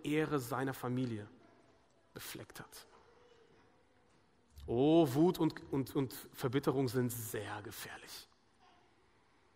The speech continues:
Und ich glaube, dass, da sind wir auf einmal bei einer Tatsache, die nicht irgendwie alttestamentlich ist,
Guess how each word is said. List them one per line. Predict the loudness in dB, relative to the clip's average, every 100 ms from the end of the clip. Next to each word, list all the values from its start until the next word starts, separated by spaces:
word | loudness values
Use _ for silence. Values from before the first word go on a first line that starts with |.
| _ _ _ -6
Und | 0
ich | 4
glaube, | 10 12 12
dass, | 8 4 2
da | 2
sind | 2 6
wir | 6
auf | 6
einmal | 6 6
bei | 6
einer | 6 4
Tatsache, | 2 0 0 0 -4 -4
die | -2 -2 -4 -8 -20 2
nicht | 2 8
irgendwie | 8 8 6
alttestamentlich | 6 6 6 0 0 0 0 0 -4
ist, | -8 -12 -18